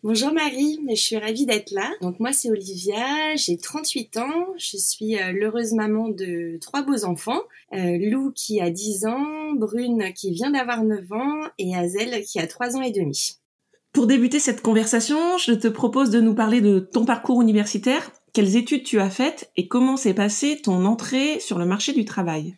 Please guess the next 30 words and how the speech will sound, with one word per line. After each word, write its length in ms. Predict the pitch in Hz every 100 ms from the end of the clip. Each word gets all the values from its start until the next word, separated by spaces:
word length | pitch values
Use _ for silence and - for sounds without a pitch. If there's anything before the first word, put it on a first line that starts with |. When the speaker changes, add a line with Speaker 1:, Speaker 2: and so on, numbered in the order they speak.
| _ _ _
Speaker 1:
Alors, 220 | 226 214 208
j'ai 200 | 220 240
commencé 680 | 311 311 294 285 - 262
par 200 | 247 214
passer 280 | 220 208 214
un 140 | 196
bac 260 | 196 240 -
littéraire. 580 | 247 - 196 165 196 277 370 359 -
Alors, 240 | 202 208
j'ai 160 | 208 226
fait 240 | 220 220
deux 300 | 208 226 254
ans 160 | 269 269
de 360 | 233 220 214 208
prépa 320 | - 254 254
à 180 | 240 220
appliquer. 500 | 208 - - - 262 381 - -
J'ai 180 | 202 220
embrayé 580 | 214 226 226 247 247
après 360 | 254 214 - 240
sur, 340 | 226 - 226
euh, 260 | 202 190 185
une 160 | 185 208
école 420 | 214 - 233 208
de 340 | 196 185 180
graphisme 600 | 175 202 233 277 - 226
publicitaire 1000 | 214 220 214 214 - - 202 254 320 196 - - _
pendant 260 | 214 208 202
trois 420 | 196 - 208 180
ans. 200 | 170 269